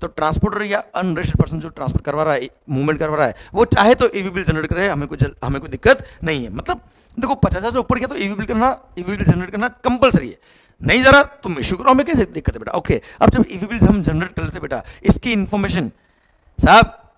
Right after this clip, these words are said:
आप जब जीएसटीआर one submit करते हो, तो उसके लिए यूज़ कर सकते हो, और auto upload होके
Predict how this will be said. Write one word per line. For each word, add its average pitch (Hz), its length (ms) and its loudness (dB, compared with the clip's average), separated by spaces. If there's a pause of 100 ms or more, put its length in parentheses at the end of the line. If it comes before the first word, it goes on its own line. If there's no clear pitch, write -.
(540)
आप 160 120 8
जब 185 100 8
जीएसटीआर 180 360 0
one 170 160 0
submit 185 220 -2
करते 170 240 0
हो, 135 100 4 (320)
तो 190 60 0
उसके 170 340 0
लिए 185 120 2
यूज़ 170 260 -2
कर 185 100 -4
सकते - 260 2
हो, 185 220 4 (140)
और 175 200 4
auto 175 200 2
upload 170 220 0
होके 170 220 0